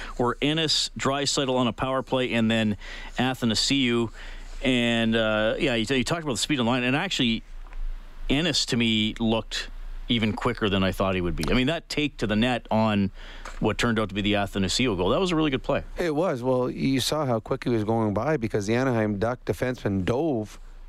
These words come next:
Speaker 2: and even diving never got far enough as Ennis went right around him. Uh, a couple points that Connor made in there that were really, uh, you think about it, he, he talked about the penalty, ticky-tack, but he said, "I gave the ref the chance to call it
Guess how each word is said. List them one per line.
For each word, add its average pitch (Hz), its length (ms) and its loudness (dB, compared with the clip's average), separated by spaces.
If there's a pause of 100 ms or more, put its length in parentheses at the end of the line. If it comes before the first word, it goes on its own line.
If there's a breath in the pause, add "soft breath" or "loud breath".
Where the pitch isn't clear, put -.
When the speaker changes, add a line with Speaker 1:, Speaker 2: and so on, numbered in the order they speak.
Speaker 2:
and 131 140 0
even 139 260 -2
diving 131 420 0
never 117 220 2
got 107 200 0
far 110 240 0
enough 104 360 0 (240 loud breath)
as 117 160 0
Ennis 127 260 0
went 113 160 0
right 117 180 2
around 113 380 2
him. 113 160 0 (400 loud breath)
Uh, - 120 0
a - 160 -10
couple 175 440 -2
points 147 400 -2
that 110 240 -2 (260)
Connor 123 460 0
made 113 420 2
in 120 120 2
there 104 180 4
that 107 140 2
were 107 100 2
really, 117 400 2 (600 loud breath)
uh, 120 400 0 (360)
you - 300 0
think 147 160 0
about 123 160 0
it, 127 60 0
he, 135 40 -2
he 131 140 0
talked 143 320 -4
about 127 340 0
the 117 100 -4
penalty, 110 400 0
ticky-tack, 113 600 -2
but 123 100 -2
he 117 60 2
said, 113 300 -2 (380 loud breath)
"I 123 120 0
gave 131 260 0
the 127 100 2
ref 117 300 0
the - 80 -2
chance 110 380 0
to - 100 -4
call 104 300 -2
it 107 100 -6